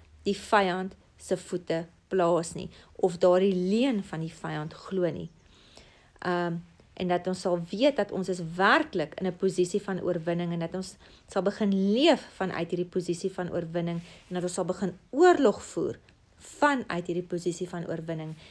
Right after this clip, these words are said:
en dat ons regtig die vyand sal weerstaan. Want dit is so, ons begin eintlik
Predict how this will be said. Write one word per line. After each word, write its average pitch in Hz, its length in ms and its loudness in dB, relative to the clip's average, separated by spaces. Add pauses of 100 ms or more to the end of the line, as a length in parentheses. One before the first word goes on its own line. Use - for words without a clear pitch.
(160)
en 185 160 -6
dat 170 180 -4
ons 175 200 -6 (340)
regtig 208 580 2
die 170 120 -4
vyand 165 340 -6
sal 165 120 -8
weerstaan. 170 520 -6
Want 196 120 -2
dit 220 220 0
is 294 300 0
so, - 240 -6 (380)
ons 202 200 -4
begin 254 640 -2
eintlik 220 560 -4